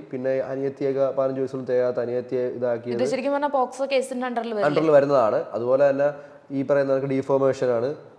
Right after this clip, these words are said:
Speaker 2: ഇതാണ് കേസ് രജിസ്റ്റർ ചെയ്തിട്ടുണ്ട്. അതിന്റെ റെസിപ്റ്റ് ആണ് നിങ്ങൾ ഈ കാണുന്നത്.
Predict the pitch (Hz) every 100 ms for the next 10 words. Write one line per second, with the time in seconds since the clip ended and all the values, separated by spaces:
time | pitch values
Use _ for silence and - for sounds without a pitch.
0 | - _ _ _ _ _ _ _ _ _
1 | _ _ _ _ - 202 196 226 - -
2 | 202 202 247 220 208 208 247 240 208 196
3 | 196 214 220 208 202 196 208 202 - 214
4 | 196 214 - 202 196 190 185 180 175 180
5 | 180